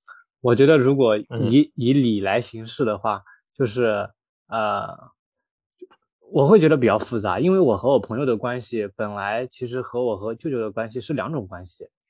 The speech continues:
Speaker 2: 嗯。
Speaker 1: 他如果，对，他如果借这种关系来打通一些事情，我就会觉得这件事情本身就是有问题的。就是你小孩子适不适合其他的公司，他那个公司是有另外一套所谓的礼来规范的，而不是说通过我这层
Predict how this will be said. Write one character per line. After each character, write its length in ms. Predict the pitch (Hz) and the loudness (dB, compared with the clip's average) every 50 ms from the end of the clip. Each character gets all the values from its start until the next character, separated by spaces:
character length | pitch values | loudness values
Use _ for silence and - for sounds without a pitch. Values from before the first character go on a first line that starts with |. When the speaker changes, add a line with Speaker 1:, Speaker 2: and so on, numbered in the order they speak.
| _ _ _ - | _ _ _ -10
Speaker 2:
嗯。 120 | 107 202 | -4 0
Speaker 1:
他 80 | 190 180 | 0 0
如 180 | 160 151 156 151 | 2 0 0 2
果， 220 | 156 131 113 110 | 2 2 2 2
对， 200 | - - 139 123 | 0 0 0 0
他 280 | - - 170 185 165 - _ _ _ _ _ _ | 0 0 -2 -4 -4 -6 _ _ _ _ _ _
如 140 | - 139 156 | -8 -4 -2
果 100 | 160 143 | 0 -2
借 200 | - - 180 165 | 0 0 0 0
这 20 | 156 | 0
种 180 | 185 160 123 | 0 -2 -2
关 240 | 101 151 147 156 160 | -4 -4 -4 -4 -4
系 160 | 147 147 131 | -4 -4 -4
来 160 | 117 117 127 | -2 -4 -4
打 220 | 131 - - - 110 | -6 -8 -10 -10 -12
通 180 | 98 135 156 | -14 -14 -10
一 40 | 139 | -8
些 120 | 135 143 139 | -6 -8 -6
事 180 | - - 143 | -8 -8 -10
情， 160 | 113 120 113 | -10 -10 -12
我 140 | 104 104 104 | -12 -8 -6
就 100 | 110 120 113 | -4 -4 -2
会 120 | 127 123 | -4 -4
觉 140 | 104 117 110 | -4 -4 -4
得 80 | 120 | -4
这 160 | 117 - 185 165 | -4 -4 -4 -4
件 120 | 147 135 | -4 -4
事 180 | 117 - - 123 | -6 -8 -10 -8
情 120 | 127 117 | -8 -8
本 140 | - - 101 | -8 -10 -12
身 140 | 92 131 139 | -10 -10 -8
就 80 | 147 139 | -8 -4
是 100 | 135 131 | -2 0
有 140 | 113 98 | 0 0
问 160 | 101 127 123 107 | 0 -2 -4 -4
题 160 | - - 98 | -8 -14 -16
的。 100 | - - _ _ _ _ _ _ _ | -16 -16 _ _ _ _ _ _ _
就 40 | - | -4
是 140 | 113 135 131 | -2 0 0
你 140 | 123 127 147 | 0 0 0
小 160 | - 123 95 | -2 -2 -2
孩 120 | 92 98 120 | 0 0 0
子 300 | 131 135 127 123 123 _ _ _ _ | 2 2 0 0 -2 _ _ _ _
适 180 | - - 175 | -4 0 0
不 140 | 135 127 127 | 0 0 -2
适 140 | - - 151 | -6 -6 -4
合 160 | - 127 123 | -4 -4 -4
其 100 | - - | -4 -6
他 100 | 123 127 | -4 -4
的 120 | 131 120 | -4 -4
公 200 | 110 135 135 135 | -4 -6 -8 -8
司， 280 | 127 - - 139 135 135 _ _ _ _ | -8 -8 -8 -8 -8 -8 _ _ _ _
他 120 | - - | -8 -6
那 100 | 156 165 | -4 -4
个 80 | 156 131 | -4 -2
公 180 | - 160 165 160 | -2 -2 -2 -2
司 140 | - 180 | -4 -6
是 140 | 156 - 175 | -4 -2 0
有 80 | - 120 | 0 0
另 240 | 127 175 208 185 160 | 0 -2 -4 -4 -4
外 160 | 156 135 127 | -4 -4 -4
一 40 | 120 | -4
套 380 | 113 123 131 123 117 107 104 _ _ _ | -4 -4 -4 -4 -4 -6 -10 _ _ _
所 160 | _ 131 113 | _ -6 -4
谓 100 | 120 131 | -2 -2
的 80 | 127 120 | -2 -2
礼 380 | 110 107 107 101 95 92 - _ _ _ _ | -4 -6 -8 -10 -10 -14 -18 _ _ _ _
来 160 | - 117 107 110 | -6 -6 -6 -2
规 200 | - 135 123 113 | 0 0 0 0
范 200 | 127 127 117 104 | 0 -4 -6 -8
的， 200 | 85 - - _ _ _ _ _ _ - | -12 -16 -18 _ _ _ _ _ _ -8
而 100 | 120 127 | -6 -6
不 100 | 120 139 | -4 -4
是 140 | 147 156 143 | -2 -2 -2
说 380 | 120 139 143 139 139 143 151 _ _ _ _ | -2 -4 -4 -4 -6 -8 -12 _ _ _ _
通 160 | _ - 151 | _ -10 -6
过 160 | 143 147 131 | -4 -2 -2
我 220 | 117 110 104 101 104 | -2 -4 -6 -8 -6
这 180 | 104 147 170 | -6 -6 -6
层 380 | 135 - - 113 107 104 104 | -6 -6 -10 -14 -16 -16 -18